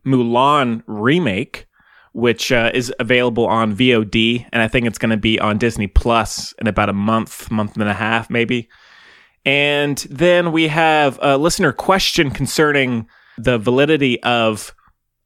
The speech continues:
iconic movie holidays like Alien Day, Back to the Future Day, because, of course, that is what is on everybody's mind right now. That's what people <laughs> care about.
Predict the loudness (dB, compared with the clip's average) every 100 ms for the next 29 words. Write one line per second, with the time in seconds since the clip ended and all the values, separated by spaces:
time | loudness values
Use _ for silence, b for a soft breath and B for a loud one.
0 | _ -2 -2 0 2 2 2 -2 0 2
1 | 4 2 0 -6 -2 0 2 2 0 -2
2 | -2 -6 -2 -2 -2 0 0 2 0 0
3 | -2 -2 -2 0 -2 -2 -4 -4 -4 -6
4 | -2 -2 0 0 0 0 -4 -10 B B
5 | B _ -2 0 0 -2 -2 2 4 4
6 | 0 0 0 0 0 0 2 0 -2 0
7 | 0 2 0 0 0 2 0 0 0 2
8 | 4 2 2 0 -2 -6 -6 0 2 0
9 | 2 2 2 2 2 4 2 0 0 4
10 | 4 2 -2 -4 -8